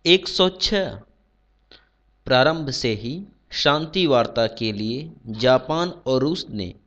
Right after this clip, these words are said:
अपनी अपनी प्राथमिकताओं को निश्चित कर लिया था। जापानियों ने इसे तीन हिस्सों में बांटा था। प्रथम हिस्से को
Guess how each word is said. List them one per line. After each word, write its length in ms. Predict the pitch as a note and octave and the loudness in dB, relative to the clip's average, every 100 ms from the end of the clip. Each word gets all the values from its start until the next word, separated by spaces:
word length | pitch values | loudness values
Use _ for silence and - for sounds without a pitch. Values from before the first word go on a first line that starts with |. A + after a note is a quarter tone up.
| _ _ D3 | _ _ -2
अपनी 380 | D#3 G3 A3 E3 | -2 -2 -2 -2
अपनी 300 | D#3 D#3+ E3 | -4 -4 -2
प्राथमिकताओं 920 | D#3+ C3 - C3+ B2+ - B2+ C#3+ D#3+ | 2 0 0 -4 -4 0 2 2 -2
को 160 | - G#2+ G2+ - - _ C3 | -4 -4 -4 -10 -20 _ -2
निश्चित 400 | D#3+ - A#3 - | 0 0 -2 -2
कर 180 | F3+ F3+ | 0 0
लिया 300 | C#3 G2+ F2 | 0 -2 -4
था। 220 | - - - _ _ _ _ _ | -10 -18 -18 _ _ _ _ _
जापानियों 680 | A2+ B2 A#2+ A#2+ A#2 A2+ A2 G#2 | -4 2 2 2 -2 0 -2 -4
ने 140 | A2+ E3+ - _ | -6 -8 -14 _
इसे 200 | D#3 E3+ | -6 -6
तीन 260 | E3+ F#3 G3 | -2 0 0
हिस्सों 380 | D3+ D3+ - A3 | -2 -4 -2 0
में 180 | F#3 C3 | 0 0
बांटा 280 | G#2 - F2 | -2 -4 -12
था। 280 | - - - _ _ _ _ | -14 -20 -20 _ _ _ _
प्रथम 300 | D3 D3+ G3+ | -2 0 0
हिस्से 340 | E3 - C3+ A#2+ | 0 -2 0 0
को 200 | C3+ | -2